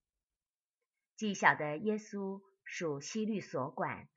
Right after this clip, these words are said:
就把他送到希律那里去。那时，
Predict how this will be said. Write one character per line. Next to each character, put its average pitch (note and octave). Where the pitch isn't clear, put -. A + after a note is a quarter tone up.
就 E4
把 F#3+
他 F3
送 E3+
到 C#3+
希 F#3
律 E3+
那 D3+
里 B2
去。 -
那 F3+
时， C#3+